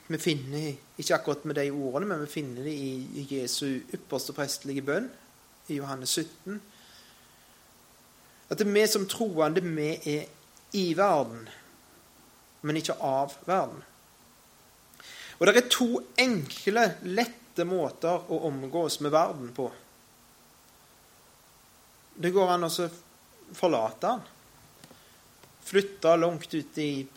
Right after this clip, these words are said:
kjøpe seg en hytte langt ut i, i Gokk, og så, og bo der.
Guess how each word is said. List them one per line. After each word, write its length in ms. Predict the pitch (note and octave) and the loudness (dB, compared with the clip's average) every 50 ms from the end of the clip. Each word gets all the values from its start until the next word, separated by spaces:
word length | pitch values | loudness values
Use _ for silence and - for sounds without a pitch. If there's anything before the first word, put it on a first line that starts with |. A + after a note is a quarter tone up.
| - - - - E3 - - - - - | -18 -14 -12 -12 -12 -14 -18 -16 -10 -8
kjøpe 260 | - D#3+ D3+ D#3 D3 | -6 -4 -2 -2 -2
seg 120 | D3+ D3+ D3+ | -2 -4 -6
en 100 | C#3+ - | -6 -8
hytte 480 | F#3 D#3+ - - - - - C#3 D3+ D#3 | -10 -12 -12 -16 -14 -4 0 0 0 0
langt 300 | C#3+ C#3 C#3+ C3+ - - - | 0 -4 -6 -8 -10 -10 -10
ut 140 | C#3 C#3 D3 | -8 -6 -6
i, 100 | C#3+ C#3 C3 B2 B2 B2+ | -6 -6 -6 -6 -8 -8
i 200 | B2 - - C#3+ C#3 | -10 -8 -6 -6 0
Gokk, 380 | C3 - A#3+ - - - - - | 0 0 0 0 -4 -14 -8 -6
og 80 | - D3 | -4 -2
så, 140 | C#3 D3+ D3 C#3+ C3+ - - - | 0 -2 -2 -2 -4 -10 -14 -12
og 120 | - D3+ B2 | -12 -8 -4
bo 120 | C#3+ D3 C#3 C3 | -2 -2 0 0
der. 240 | C3 D3+ A3 D#4 | 0 0 0 -2